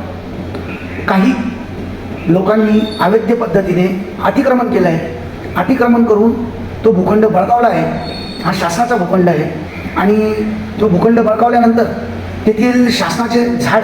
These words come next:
हे स-, देखील त्यांनी तोडून अवैध पद्धतीने त्याची विल्हेवाट लावलेली आहे. त्याचे सर्व फुटेज, त्याचे फोटो, त्याचे व्हिडिओ सर्व माझ्याकडे पुरावे,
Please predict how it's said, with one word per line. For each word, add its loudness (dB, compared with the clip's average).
हे 4
स-, -2
देखील 2
त्यांनी 6
तोडून 2
अवैध 2
पद्धतीने 2
त्याची 2
विल्हेवाट 2
लावलेली 4
आहे. 2
त्याचे 2
सर्व 2
फुटेज, 2
त्याचे 0
फोटो, 4
त्याचे -2
व्हिडिओ 4
सर्व 2
माझ्याकडे 2
पुरावे, 2